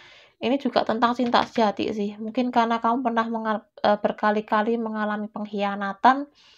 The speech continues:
eh, penolakan juga yang membuat kamu kayak krisis kepercayaan diri kamu juga sih, sempet banget mengalami kondisi kayak gitu.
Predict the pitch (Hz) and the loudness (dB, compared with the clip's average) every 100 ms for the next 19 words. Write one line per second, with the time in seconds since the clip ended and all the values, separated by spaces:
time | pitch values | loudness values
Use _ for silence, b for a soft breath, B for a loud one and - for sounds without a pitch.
0 | B B B B - 220 220 208 208 208 | B B B B 2 4 4 2 2 6
1 | 208 202 208 226 233 220 226 - 208 202 | 6 6 2 0 -4 2 2 4 0 0
2 | 202 202 196 202 - 202 208 220 226 214 | -2 0 2 0 0 0 -2 -4 -2 -2
3 | - 214 - 220 - 208 208 214 202 202 | -2 -6 -2 -4 -4 -4 -4 -2 -4 -2
4 | 202 208 202 190 - 208 202 214 196 190 | -2 -4 -4 -6 -4 -4 -4 -6 -6 -4
5 | 196 202 202 - - 208 _ 196 185 185 | -4 -4 -10 -8 -8 -10 _ -6 -6 -8
6 | 190 190 190 190 190 190 190 196 - 185 | -10 -6 -6 -6 -6 -6 -6 -6 -8 -6
7 | 185 196 180 - 180 190 | -6 -6 -10 -8 -10 -10